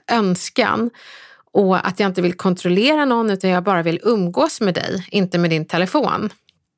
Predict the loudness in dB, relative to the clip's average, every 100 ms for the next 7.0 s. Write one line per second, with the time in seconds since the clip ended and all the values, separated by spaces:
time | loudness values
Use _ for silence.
0 | _ _ _ _ _ -20 -12 -8 0 2
1 | 2 0 -2 -2 0 2 2 0 -2 -2
2 | 0 0 0 -2 0 -2 -4 -18 -20 -20
3 | -8 0 2 4 2 0 -4 0 -2 -2
4 | -10 -4 -2 -2 -6 _ -2 -2 0 -2
5 | -2 -2 -4 -4 -4 0 0 0 0 -2
6 | 0 -2 -4 -4 -4 -4 -2 0 -2